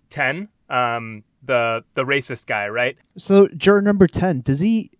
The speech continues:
Speaker 2: does he change his mind on the basis that he had that emotional outburst, or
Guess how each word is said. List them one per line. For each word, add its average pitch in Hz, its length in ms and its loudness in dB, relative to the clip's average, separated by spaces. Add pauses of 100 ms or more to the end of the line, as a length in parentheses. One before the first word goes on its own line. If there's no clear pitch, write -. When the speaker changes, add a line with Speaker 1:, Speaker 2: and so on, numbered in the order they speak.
(140)
Speaker 2:
does 147 160 0
he 233 120 4
change 170 260 -2
his 160 180 -2
mind 131 460 -2 (160)
on 135 140 0
the 123 80 4
basis 127 560 4
that 117 480 0
he - 320 -4
had 110 220 -2
that 110 120 0
emotional 110 520 0
outburst, 139 540 0
or 123 420 4